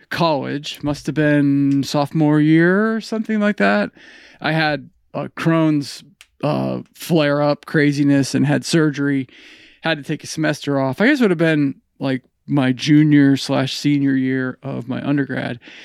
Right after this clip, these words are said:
and had surgery, took a semester off, and ultimately ended up out here in Idaho doing an internship at that time. Kinda led to all that. But, but before all that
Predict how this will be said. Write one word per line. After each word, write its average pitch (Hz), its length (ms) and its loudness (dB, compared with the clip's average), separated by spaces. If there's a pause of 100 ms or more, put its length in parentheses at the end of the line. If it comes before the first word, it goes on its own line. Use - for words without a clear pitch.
(280)
and 147 420 -2
had 175 300 -2
surgery, 180 400 2
took 175 200 -4
a 151 60 -2
semester 156 580 -2
off, 151 640 0 (140)
and 143 180 0
ultimately 147 720 2
ended 139 300 2
up 135 260 -4 (220)
out 151 200 -2
here 156 200 4
in 143 80 0
Idaho 143 560 -2
doing 131 340 -4
an 127 80 -2
internship 135 800 -4 (100)
at - 100 -16
that 160 220 -4
time. 131 360 -10 (640)
Kinda 156 160 0
led 147 220 0
to 143 60 0
all 135 180 -2
that. 131 200 -4
But, 151 240 -14
but 160 180 -2
before 196 540 0
all 139 160 -4
that 131 340 -4